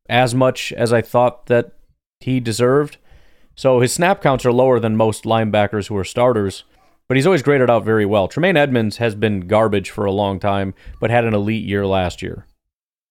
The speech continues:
right? So, look, I, I'm willing to just concede the linebacker thing. The Bears have always had good linebackers. Maybe they're just gonna knock this one out of the park. They're known for their linebackers. Fine, have linebackers. It's never helped you in the past. There you go. Congratulations, best linebackers in football.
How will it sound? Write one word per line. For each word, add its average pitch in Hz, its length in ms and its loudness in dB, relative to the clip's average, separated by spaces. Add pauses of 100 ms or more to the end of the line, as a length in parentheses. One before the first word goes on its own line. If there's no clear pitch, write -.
(120)
right? 117 240 0 (100)
So, 104 440 0 (840)
look, 110 180 0
I, 120 300 -2 (880)
I'm 202 180 2
willing 185 300 2
to 143 80 2
just 131 240 -2
concede 131 460 0
the 117 80 2
linebacker 117 640 0
thing. 117 360 -2
The 127 100 -4
Bears 160 300 0
have 117 120 2
always 120 280 2
had 117 180 0
good 113 140 -2
linebackers. 113 560 -2
Maybe 120 180 0
they're 117 140 -2
just 107 160 -6
gonna 113 160 -2
knock 107 260 -2
this 101 160 -6
one 107 140 -4
out 101 100 0
of 98 60 -4
the 92 80 -8
park. 101 360 -2 (300)
They're 131 160 -2
known 120 320 2
for 123 140 -6
their 113 100 -2
linebackers. 107 720 0
Fine, 92 260 -4
have 110 220 -6
linebackers. 92 580 -4
It's 98 120 -8
never 107 200 -4
helped 101 240 -4
you 104 80 -4
in 95 80 -4
the 92 60 -8
past. 87 360 -4
There 110 140 -4
you 104 80 -4
go. 92 140 -4
Congratulations, 104 720 -4
best 110 240 -2
linebackers 101 520 -4
in 90 100 -8
football. 87 380 -6